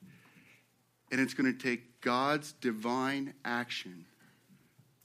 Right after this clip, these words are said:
to prove to these people that this is the true God, that he is faithful to keep his promises. So it's kinda arrogant of you and I to think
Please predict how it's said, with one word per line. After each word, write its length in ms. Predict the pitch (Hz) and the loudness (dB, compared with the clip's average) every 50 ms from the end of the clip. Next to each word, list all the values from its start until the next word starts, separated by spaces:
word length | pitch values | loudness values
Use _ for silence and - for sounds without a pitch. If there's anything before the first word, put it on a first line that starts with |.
| _ _ _ _ _ - _ | _ _ _ _ _ -20 _
to 160 | - - - - | -8 -6 -6 -6
prove 560 | - - - - 143 147 147 151 147 147 - | -6 -6 -4 0 2 4 4 4 2 0 -8
to 60 | - | -6
these 320 | 123 127 131 135 127 - - | -2 0 0 0 -2 -4 -8
people 580 | - - - 139 139 135 135 104 95 95 95 - - _ _ _ _ _ _ _ _ _ _ _ _ _ _ _ _ _ _ _ _ - - _ _ - | -10 -6 -4 -4 -4 -4 -6 -10 -10 -10 -12 -14 -18 _ _ _ _ _ _ _ _ _ _ _ _ _ _ _ _ _ _ _ _ -20 -20 _ _ -12
that 180 | 120 110 - | -12 -6 -2
this 240 | - 131 131 131 - | 0 0 0 0 -4
is 320 | - 127 123 110 104 - - | -6 -6 -4 -4 -4 -6 -8
the 80 | 101 | -10
true 400 | 101 - - - - 139 131 123 | -8 -8 -8 -6 -4 -4 -4 -4
God, 400 | 117 107 92 87 - 107 104 - - - - - - _ _ _ _ _ - | -4 -4 -6 -8 -12 -16 -18 -20 -20 -20 -20 -20 -20 _ _ _ _ _ -8
that 120 | 113 110 | -6 -4
he 140 | 117 127 113 | 0 0 0
is 120 | 104 - | 0 -2
faithful 400 | - - 131 123 113 120 - 113 110 | -2 -2 -2 -2 -2 -4 -8 -10 -10
to 100 | 113 107 | -10 -12
keep 320 | - - 123 110 - - | -10 -6 -6 -6 -6 -8
his 180 | - 101 95 - | -10 -10 -10 -12
promises. 540 | - - - 110 101 92 92 90 - - - - - - - _ _ _ _ _ _ _ _ _ _ _ _ _ _ _ _ _ _ _ _ _ _ _ _ _ _ _ _ _ _ _ - | -12 -10 -10 -8 -8 -10 -12 -14 -16 -20 -20 -20 -20 -20 -20 _ _ _ _ _ _ _ _ _ _ _ _ _ _ _ _ _ _ _ _ _ _ _ _ _ _ _ _ _ _ _ -16
So 240 | - - 139 131 127 | -6 0 2 2 2
it's 100 | 120 - | 0 -2
kinda 500 | - - - 151 156 165 170 165 156 - - - | -4 -2 0 4 4 6 6 6 4 2 0 2
arrogant 640 | 113 113 120 131 139 147 139 139 147 151 160 151 - | 2 4 6 6 4 4 4 2 2 0 0 -2 -4
of 100 | 113 107 | -8 -6
you 220 | 107 123 131 131 131 | -2 0 2 2 2
and 120 | 123 120 | 2 2
I 200 | 120 120 123 123 | 0 0 0 0
to 100 | 117 123 | -2 -4
think 500 | 110 - - 110 98 90 - - - | -6 -6 -6 -6 -8 -8 -10 -16 -20